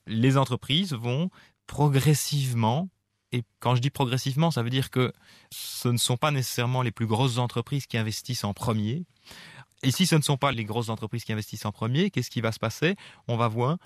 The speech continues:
des petites entreprises essayer de tenter leur chance, se dire, « Tiens, le leader mondial de la musique ne tente pas le coup de la musique numérique. Pourquoi est-ce que nous, nous ne créerions pas une société qui va essayer de vendre de la musique sur Internet ? »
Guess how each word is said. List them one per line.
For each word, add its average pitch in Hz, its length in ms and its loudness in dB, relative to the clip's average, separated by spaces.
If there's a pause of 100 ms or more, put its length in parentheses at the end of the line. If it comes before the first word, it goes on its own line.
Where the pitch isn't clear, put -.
(140)
des 117 120 -2
petites 190 440 2
entreprises 107 840 -8
essayer 120 300 2
de - 60 -2
tenter 117 260 -2
leur 110 160 -4
chance, - 280 -10
se - 180 -12
dire, « 110 200 -6
Tiens, 156 280 2 (340)
le 131 220 2
leader 131 420 2
mondial 110 720 -2 (100)
de 110 120 -4
la 113 100 -2
musique 113 640 -4
ne 117 400 0
tente 151 400 0
pas 117 180 0
le 110 80 -2
coup 131 360 -4 (480)
de 110 180 0
la 120 100 4
musique 107 360 0
numérique. 110 640 -2 (280)
Pourquoi 131 380 2
est-ce - 160 -2
que 107 320 -4 (800)
nous, 120 240 2
nous 135 160 4
ne 113 120 0
créerions 107 540 -2
pas 117 200 0
une 123 100 -4
société 117 540 -6
qui 131 100 -4
va 117 120 0
essayer 113 320 -4
de 117 100 0
vendre 113 240 -2
de 107 60 -4
la 104 100 -4
musique 107 260 -6
sur 117 160 -10
Internet ? » 107 320 -8